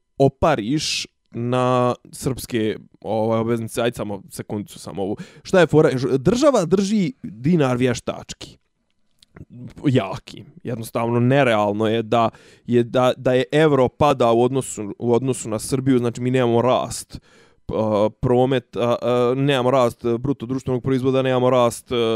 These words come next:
izvoza, čak možda i ako imamo, n-, nemamo mi realno pokriće da nam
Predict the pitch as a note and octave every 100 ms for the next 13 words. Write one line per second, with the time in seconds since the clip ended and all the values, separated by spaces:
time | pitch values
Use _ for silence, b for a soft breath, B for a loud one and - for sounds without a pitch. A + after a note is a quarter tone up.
0 | G#2 A2 A#2+ A#2+ B2+ A#2 B2 A#2 A2+ b
1 | b b - D#3+ F3+ E3+ D#3 E3 - D#3+
2 | G3 G#3 F3 D#3+ D#3 D#3+ F#3 D#3 E3 F3
3 | G3 G#3+ E3 C#3+ D3 F3 F#3 C#3 F#3 D#3+
4 | C3 B2 C3+ C#3+ D#3+ E3+ C#3 C3+ C3